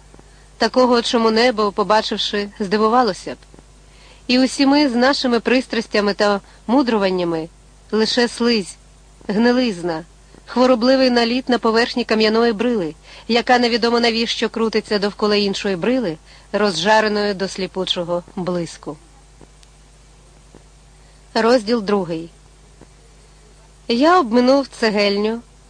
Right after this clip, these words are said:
тримаючись берега. Не хотів, аби мене упізнав хтось із тих, з ким я минулої осені хоронив пам'ятник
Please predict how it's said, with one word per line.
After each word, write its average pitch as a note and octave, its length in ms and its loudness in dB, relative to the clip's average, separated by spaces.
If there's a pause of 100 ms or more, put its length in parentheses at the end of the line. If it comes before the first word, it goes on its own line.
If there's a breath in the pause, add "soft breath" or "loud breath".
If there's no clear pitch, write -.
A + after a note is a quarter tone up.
(220)
тримаючись G3 580 0
берега. E3 440 -6 (640)
Не B3+ 140 2
хотів, D4+ 600 0
аби A#3 240 2
мене A#3 240 2
упізнав A3 500 -2
хтось - 280 -4
із G#3 140 -4
тих, B3 240 -4 (260)
з G3 140 -6
ким G#3+ 220 0
я G#3 100 2
минулої F#3+ 440 0
осені F3+ 580 -2
хоронив F#3+ 440 -2 (280 soft breath)
пам'ятник F#3 540 0